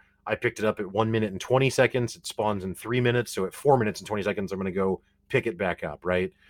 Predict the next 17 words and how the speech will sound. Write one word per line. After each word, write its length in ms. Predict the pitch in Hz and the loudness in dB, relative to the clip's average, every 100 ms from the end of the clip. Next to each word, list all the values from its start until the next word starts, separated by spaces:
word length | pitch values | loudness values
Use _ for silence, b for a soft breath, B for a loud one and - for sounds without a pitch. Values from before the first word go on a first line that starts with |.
| b b b | b b b
Well, 360 | 117 120 110 110 _ _ _ _ | 4 6 6 0 _ _ _ _
in 100 | 143 | -4
Halo 320 | 127 143 113 131 | 2 4 4 4
Infinite, 480 | 185 - 98 104 - _ _ _ _ _ _ _ - | 2 0 -2 -4 -10 _ _ _ _ _ _ _ -4
it 180 | 170 - | -2 0
shows 400 | - 139 147 117 | 4 6 6 4
an 100 | 98 | -2
icon 600 | 110 135 - 95 85 87 104 | 2 2 2 -2 -2 -2 -4
that 100 | 113 | -6
you 120 | 113 | -6
can 160 | 104 95 | -4 -4
see 280 | - 127 | -2 -2
from 180 | 117 95 | -4 -2
anywhere 320 | 123 131 120 117 | 0 4 6 6
on 120 | 101 | 4
the 60 | |
map 400 | 90 107 95 92 | 0 2 2 0